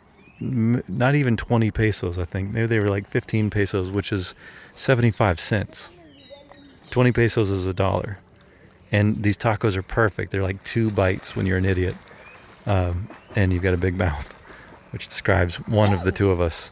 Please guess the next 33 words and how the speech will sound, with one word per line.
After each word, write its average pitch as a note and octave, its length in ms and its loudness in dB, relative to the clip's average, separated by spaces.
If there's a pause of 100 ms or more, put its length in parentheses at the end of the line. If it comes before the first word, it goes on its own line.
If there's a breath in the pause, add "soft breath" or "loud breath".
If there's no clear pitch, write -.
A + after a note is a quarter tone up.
(140)
Um, F#2+ 400 0 (440)
and G#2 180 4
it, A2+ 200 0 (180)
oh A2+ 120 4
my F2+ 140 2
God, F2 300 2
they're F#2 100 0
just F#2 340 -4
incredibly G2+ 920 0 (840 loud breath)
savory F#2 720 2
and E2+ 120 -2
delicious, F#2 600 0
and F2 300 -4
the F2+ 240 -2 (200)
mixture G#2+ 420 -4
of F2+ 100 -2
fat - 720 -4 (100)
and F#2+ 160 -4
crunch G#2 720 -2
and, F2+ 340 -2
like, F2 220 -6
a B2 60 -14
little G#2+ 260 -4
bit G2+ 160 2
of, F#2+ 240 2 (600 loud breath)
uh, F2+ 300 0 (500)
acid G2+ 460 0
cutting G2+ 300 2
it G2+ 140 -2
through G2 160 -2
tomatoes G2 760 0
or, F#2 380 0 (100)
um, F2+ 480 0